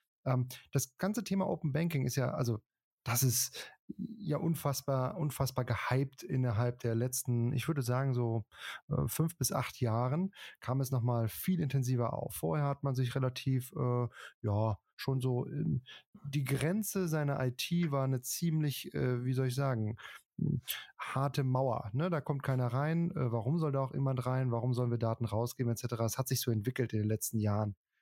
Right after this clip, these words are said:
äh, so, so zu einem riesengroßen Trend Open Banking. Ähm, was waren, ähm, aus deiner Sicht,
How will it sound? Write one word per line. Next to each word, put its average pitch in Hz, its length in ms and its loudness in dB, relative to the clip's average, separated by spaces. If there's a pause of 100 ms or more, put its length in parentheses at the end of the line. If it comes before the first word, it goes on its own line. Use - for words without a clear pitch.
(220)
äh, 117 340 2
so, 127 240 -2
so 131 300 0
zu 123 180 -4
einem 120 340 0
riesengroßen 135 560 0
Trend 127 320 0
Open 120 320 -2
Banking. 113 500 0 (480)
Ähm, 113 440 2
was 156 200 -2
waren, 175 440 0
ähm, 139 300 -2 (100)
aus 135 200 -2
deiner 160 320 0
Sicht, 123 360 -6